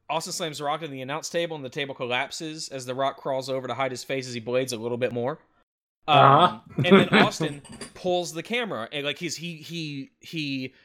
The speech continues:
Speaker 1: jaw jacks with Earl Hebner, like, away from the table to keep the camera over there so you don't see The Rock blading.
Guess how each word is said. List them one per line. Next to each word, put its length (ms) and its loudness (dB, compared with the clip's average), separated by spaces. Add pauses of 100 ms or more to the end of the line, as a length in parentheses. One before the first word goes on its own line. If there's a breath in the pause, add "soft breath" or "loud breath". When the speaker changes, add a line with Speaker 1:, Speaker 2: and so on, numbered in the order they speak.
(140)
Speaker 1:
jaw 280 0
jacks 260 -6
with 120 -20
Earl 200 -8
Hebner, 480 -6 (280)
like, 300 -8
away 400 -4
from 220 -6
the 80 -4
table 500 -6 (300)
to 100 -6
keep 320 -8
the 60 -10
camera 420 -4
over 220 -6
there 180 -6
so 140 -10
you 80 -12
don't 280 -6
see 140 -8
The 80 -10
Rock 220 -6
blading. 400 -4